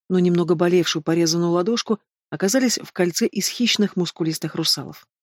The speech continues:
Но почему-то волновало это только Пуговкину. Костя, застыв равнодушным Буддой, так и не вышел из своего непонятного транса после магической депиляции.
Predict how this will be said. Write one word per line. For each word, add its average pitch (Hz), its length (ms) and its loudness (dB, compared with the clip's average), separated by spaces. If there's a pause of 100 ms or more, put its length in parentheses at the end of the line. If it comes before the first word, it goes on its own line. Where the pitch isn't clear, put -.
(140)
Но 185 80 2
почему-то 214 320 2
волновало 214 420 4
это 240 120 -2
только 220 280 0
Пуговкину. 156 680 -2 (380)
Костя, 196 340 2
застыв 175 380 0
равнодушным 165 580 0
Буддой, 202 320 0
так - 260 -2
и 185 40 2
не 175 100 2
вышел 185 300 0
из - 180 -6
своего 170 240 0
непонятного 160 540 -2
транса 202 360 0
после 175 260 -2
магической 175 540 -2
депиляции. 175 680 -2